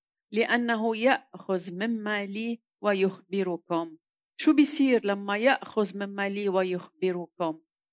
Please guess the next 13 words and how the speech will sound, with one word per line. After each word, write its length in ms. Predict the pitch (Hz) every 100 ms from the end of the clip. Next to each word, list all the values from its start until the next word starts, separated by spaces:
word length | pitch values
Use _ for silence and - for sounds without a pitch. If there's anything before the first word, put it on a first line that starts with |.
| -
المجد 640 | 196 196 269 240 214 180
بحياتكم 960 | 190 - 190 180 185 185 _ 175 185 190 _ _ _
بيزيد. 440 | 196 160 202 175 _ _ _ _ _
إذا 180 | 220 233
أخذتوه 720 | - 226 254 247 - 262 - _ _ _ _ _ _ -
واستوعبتوه 920 | 180 - 247 247 226 226 - 233 208 _ _ _ _ _ _ _ -
وعشتوه، 800 | 175 233 - - - 254 - _ _ _ _ 208
المجد 680 | 202 208 226 208 214 - _ _ _
بيصير 600 | 190 - 214 208 208 202 _ -
واضح 720 | 202 240 220 196 185 175 - _ -
بحياتكم. 1200 | 190 185 - _ - 185 185 185 - 185 170 170 _ _ _ _ _ -
هاليلويا. 680 | 196 190 180 175 185 175 160 - _ _ _ _ _ _ _ _ _ _ _ _ -
هاليلويا. 640 | 208 190 180 180 175 160